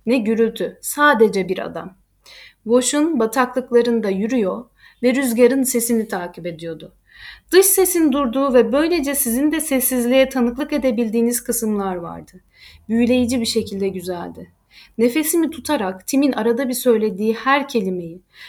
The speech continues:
ve o kelimelerin arasındaki uzun boşlukları dikkatle dinliyordum. Sanattaki negatif alanların duysal bir karşılığı varsa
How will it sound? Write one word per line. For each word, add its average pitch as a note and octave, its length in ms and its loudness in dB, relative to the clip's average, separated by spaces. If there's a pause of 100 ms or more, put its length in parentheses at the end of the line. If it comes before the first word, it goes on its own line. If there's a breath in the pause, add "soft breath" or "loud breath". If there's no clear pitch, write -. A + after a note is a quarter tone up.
(120 loud breath)
ve A3+ 100 4
o C#4+ 160 2
kelimelerin C4 640 0
arasındaki A#3 580 -2
uzun A3+ 360 0
boşlukları A3 580 -2
dikkatle G#3 500 -4
dinliyordum. F3+ 520 -6 (560 loud breath)
Sanattaki C#4 680 0
negatif C#4+ 400 0
alanların G3 640 -2
duysal A3 440 -2
bir A#3 100 -2
karşılığı A3 580 -2
varsa A3 500 0